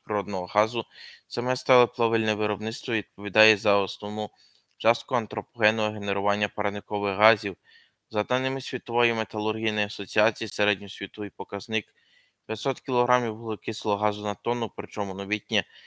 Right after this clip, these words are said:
первинне сталеве виробництво відповідає за викиди близько дев'ятисот мегатонн С О два на рік. Це сім-дев'ять процентів прямих викидів від глобального спалювання паливних копалин. Але сталь — не єдиний життєво важливий матеріал, на який випадає суттєва частка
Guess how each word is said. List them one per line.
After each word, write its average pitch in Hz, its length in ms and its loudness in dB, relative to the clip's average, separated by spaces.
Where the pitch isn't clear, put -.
первинне 113 460 -2
сталеве 110 340 0
виробництво 104 580 -4
відповідає 107 560 4
за 104 120 -4
викиди 107 420 -4
близько - 360 -8
дев'ятисот 104 720 -2
мегатонн 113 600 0
С - 160 -4
О 107 100 0
два 120 260 4
на 104 140 2
рік. 113 180 0
Це 104 160 -6
сім-дев'ять 110 600 0
процентів 117 480 -4
прямих 104 280 -4
викидів 107 460 -4
від 113 140 -6
глобального 110 500 2
спалювання 110 600 4
паливних 104 520 2
копалин. 104 540 4
Але 113 200 4
сталь — 127 340 6
не 120 160 0
єдиний 113 440 -2
життєво 104 360 0
важливий 104 480 -2
матеріал, 110 480 6
на 107 100 0
який 104 260 -4
випадає 101 500 0
суттєва 98 460 0
частка 107 480 -2